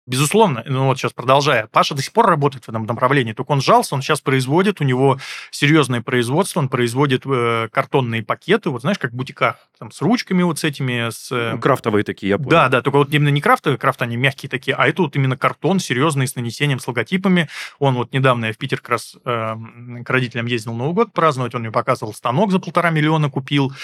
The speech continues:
Speaker 1: я его на Валберес вывел, о-, он там рекорды поставил, к Новому году на два миллиона торговал.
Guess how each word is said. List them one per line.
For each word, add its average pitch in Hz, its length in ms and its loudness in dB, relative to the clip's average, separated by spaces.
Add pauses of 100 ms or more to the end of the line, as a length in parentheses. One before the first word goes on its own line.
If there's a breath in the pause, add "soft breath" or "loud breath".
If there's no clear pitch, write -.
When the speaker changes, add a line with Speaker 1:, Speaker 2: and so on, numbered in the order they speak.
(200 loud breath)
Speaker 1:
я 151 120 4
его 143 120 6
на 131 160 6
Валберес 190 480 4
вывел, 165 380 2
о-, 131 340 0
он 127 100 -4
там 127 140 -2
рекорды 123 340 -2
поставил, 117 460 -2
к - 60 -20
Новому 117 200 -6
году 120 220 -4
на 117 140 -6
два 120 100 0
миллиона 117 400 -2
торговал. 120 460 0